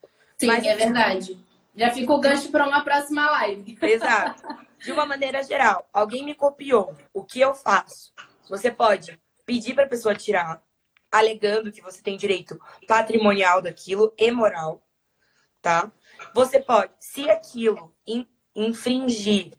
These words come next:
Speaker 2: alguma coisa pra você, tiver te dando um dano, por exemplo, que acontece muito, tá? Uma, uma pe-, outra pessoa aleatória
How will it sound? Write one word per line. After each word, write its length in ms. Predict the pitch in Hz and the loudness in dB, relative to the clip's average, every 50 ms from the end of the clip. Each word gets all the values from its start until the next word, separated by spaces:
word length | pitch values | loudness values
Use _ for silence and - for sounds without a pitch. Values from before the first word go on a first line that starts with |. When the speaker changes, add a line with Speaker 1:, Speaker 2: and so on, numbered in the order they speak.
| _ _ _ _ _ _ | _ _ _ _ _ _
Speaker 2:
alguma 400 | 185 190 190 196 226 240 247 240 | 2 2 2 4 4 4 2 2
coisa 240 | - 233 220 220 220 | 4 2 2 2 2
pra 120 | 214 214 208 | -2 -4 -4
você, 340 | 202 208 208 - 208 190 | -4 -6 -4 -2 -2 -4
tiver 380 | 180 - - - 202 196 208 214 | -4 -6 -12 -10 0 0 0 0
te 160 | 208 - - | 0 -2 0
dando 240 | - 220 214 208 214 | 2 2 2 2 0
um 140 | 220 220 214 | -6 -2 0
dano, 420 | 214 208 208 196 185 175 160 151 | 2 4 4 2 0 -2 -8 -8
por 180 | - 202 214 220 | 0 2 4 4
exemplo, 400 | 233 233 233 226 196 175 - _ _ | 4 4 4 4 2 2 0 _ _
que 80 | - 185 | -10 -8
acontece 480 | 175 - 202 196 220 214 220 - 247 | -8 -8 -2 2 2 2 2 0 -2
muito, 600 | 254 247 254 247 233 208 - - _ _ - - - _ _ _ _ _ _ | 0 2 4 4 2 2 -2 -8 _ _ -20 -20 -20 _ _ _ _ _ _
tá? 320 | - 180 175 180 190 214 - _ _ _ _ _ - - - - - | -2 0 2 2 2 -2 -6 _ _ _ _ _ -18 -18 -18 -16 -10
Uma, 320 | 208 220 233 233 233 226 - | -2 0 0 0 0 -2 -8
uma 260 | - 214 214 226 233 226 | -12 -4 -2 0 0 0
pe-, 160 | - 220 - - | -2 -2 2 2
outra 260 | 233 254 254 269 277 | 2 4 4 2 2
pessoa 320 | - 254 247 - 240 233 | 2 0 -2 0 2 2
aleatória 800 | 226 233 226 226 226 - 220 202 190 190 196 202 220 233 240 - | 2 2 2 0 0 2 2 2 4 2 2 0 0 0 0 -2